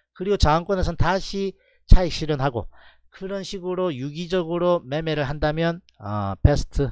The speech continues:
트레이드가 될 수 있다. 그렇게 정리하도록 하겠습니다. 자, 오늘 주말인데 여러분들 같이, 아, 해주셔서 감사드리고요. 방송 시간 안내해드리겠-, 해드리겠습니다. 월요일에서, 아, 금요일까지, 아,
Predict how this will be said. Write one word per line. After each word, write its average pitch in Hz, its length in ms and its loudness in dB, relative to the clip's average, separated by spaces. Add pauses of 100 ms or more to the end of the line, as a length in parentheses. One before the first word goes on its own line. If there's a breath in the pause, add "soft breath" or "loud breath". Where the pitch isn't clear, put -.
트레이드가 131 400 -2
될 120 120 -4
수 - 120 -10
있다. - 280 -10 (540)
그렇게 127 260 -10
정리하도록 113 520 -4
하겠습니다. 92 500 -10 (720 soft breath)
자, 113 340 -4
오늘 143 400 -4
주말인데 143 680 -8
여러분들 139 320 -12
같이, 135 500 -12 (160)
아, 110 220 -10
해주셔서 127 640 -14
감사드리고요. 147 760 -12 (500 soft breath)
방송 135 260 -8
시간 147 420 -2
안내해드리겠-, 143 920 -4 (680)
해드리겠습니다. 135 720 -2
월요일에서, 156 720 0
아, 123 120 -4
금요일까지, 139 800 -4 (420 soft breath)
아, 104 240 -8